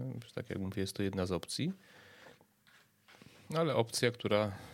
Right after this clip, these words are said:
bardzo by mi się marzyła. Ja bardzo przepraszam. Mój kot oczywiście, jak zwykle, kiedy zacząłem nagrywać, zaczyna szaleć. Tak już chyba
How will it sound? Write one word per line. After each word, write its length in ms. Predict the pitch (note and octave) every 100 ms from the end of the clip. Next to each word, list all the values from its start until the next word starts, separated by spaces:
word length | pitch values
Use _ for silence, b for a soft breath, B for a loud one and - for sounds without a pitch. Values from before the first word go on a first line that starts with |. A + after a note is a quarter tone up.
| B
bardzo 320 | F#2+ F#2 -
by 120 | G2 G2
mi 120 | F#2
się 300 | - E2+ E2+ B B B B B B B B B B B -
marzyła. 520 | G#2+ G#2 E2+ F2 - -
Ja 120 | A2+
bardzo 260 | G#2+ G#2
przepraszam. 600 | G2 G2 G#2+ G2+ G#2 G2+ A2
Mój 180 | A2+
kot 200 | G#2+ G2+
oczywiście, 540 | G2 - G2 - - F#2+ B B B
jak 180 | - A#2
zwykle, 300 | G2+ F#2+ G2+
kiedy 220 | F#2+ G2+
zacząłem 320 | G2 F#2+ G#2 G2
nagrywać, 420 | F#2+ G2 F#2+ F#2+
zaczyna 340 | F2+ - F#2
szaleć. 480 | - F2+ G#2 - - - _ _ B B B B B B B B B -
Tak 200 | - G2+
już 320 | G2 F#2+ - -
chyba 360 | F2 F2 E2+